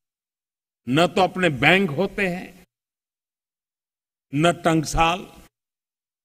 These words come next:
और न ही हथियारों की फैक्ट्री, फिर भी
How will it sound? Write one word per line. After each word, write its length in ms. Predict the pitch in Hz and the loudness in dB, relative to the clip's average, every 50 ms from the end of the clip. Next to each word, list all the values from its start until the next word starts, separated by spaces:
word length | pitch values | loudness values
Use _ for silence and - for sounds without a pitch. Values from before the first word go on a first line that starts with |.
| _ _ _ _ _ | _ _ _ _ _
और 140 | 175 196 214 | 0 2 4
न 260 | 208 208 214 233 247 | 4 4 6 6 6
ही 180 | 240 226 277 269 | 6 6 6 4
हथियारों 540 | 208 175 185 135 127 170 190 208 220 233 240 | 2 2 -2 -4 -2 0 2 2 4 2 2
की 120 | 226 233 190 | 0 -2 -2
फैक्ट्री, 680 | - 165 190 175 180 - 233 220 202 156 131 107 - _ _ _ _ - - - _ _ _ _ _ _ _ _ _ _ _ _ _ _ _ _ _ _ - | -2 -2 -4 -4 -6 -8 -10 -10 -10 -12 -16 -18 -20 _ _ _ _ -20 -20 -20 _ _ _ _ _ _ _ _ _ _ _ _ _ _ _ _ _ _ 0
फिर 220 | 220 247 277 285 | 2 2 2 2
भी 220 | 277 302 311 302 | 2 2 2 2